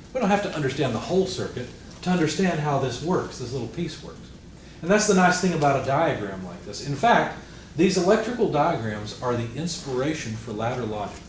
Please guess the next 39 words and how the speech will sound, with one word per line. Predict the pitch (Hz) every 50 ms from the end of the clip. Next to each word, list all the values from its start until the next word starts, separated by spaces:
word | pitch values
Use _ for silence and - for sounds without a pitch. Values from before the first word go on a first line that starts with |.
| -
which | 117 107 110
is | 113 -
what | - 117
we're | 104 113
gonna | 107 104 101
program | - 123 120 110 101 95 90
in. | 87 - - - - - - - -
When | 127 127
you | 165 208
program | - - 208 214 214 175 165 151 151 147
that | 143 143 - -
P | 165 170
L | - - -
C | - - 156 156
in | 147 -
front | - 170 165 165
of | 165 180
you, | 185 180 - - - - - - - - - -
it's | - 147 - -
actually | 160 165 160 - 143 135
gonna | 139 131 131
look | 143 143 131 - - -
somewhat | - - 165 160 147 131 131 139 135 - 117
like | 120 120 120 117 117 -
this. | - - - - - - - - - - - - -
Now, | 156 160 156 156 151
you'll | 160 165
see | - - - 220 196 165
a | 160
lot | 165 165 180 190 - - 139 131 113 - -
of | 135 127 110
switches, | - - 180 180 175 - 123 123 117 120
or | 117 113
you'll | 113 123 120
use | 120 147 156 135 131
a | 131
lot | 127 131 135 147
of | 135
switches, | - - 120 113 117 117 113 -